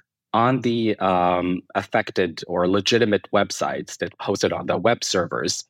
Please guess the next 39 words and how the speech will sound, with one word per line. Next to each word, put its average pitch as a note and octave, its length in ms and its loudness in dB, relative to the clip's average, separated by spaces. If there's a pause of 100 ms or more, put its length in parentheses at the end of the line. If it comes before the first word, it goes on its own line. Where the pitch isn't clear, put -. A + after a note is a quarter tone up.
(520)
And G#2+ 380 2 (160)
to D3+ 140 0
us, G3+ 260 2
it C#4 120 -2
was, B2 240 0
you B2 100 2
know, A#2+ 180 2
a A2+ 100 4
real D3 320 4 (180)
pickle, F2+ 460 0
you G#2 100 -2
know, C3 180 2
like, A#2+ 240 2
uh, G#2 260 4
we, A2+ 140 2
we A2 180 -2
questioned B2 760 -2
ourselves, F2 480 -2 (440)
"Why G2 280 2
are D3 140 4
they D#3 160 0
doing C3 320 0
what B2+ 140 2
they're A2 160 0
doing?" F#2+ 460 0 (440)
And G#2 400 2
the G2 100 0
theories F3 560 2
that - 180 -10
we F#3 120 2
came F#2+ 240 0
up D#2+ 220 -6
with, F2+ 240 -4 (220)
uh, F#2 420 -2
have G#2 300 0 (100)
to G#2+ 100 0
do G2+ 220 4
with, G2+ 360 2
um, F#2+ 440 2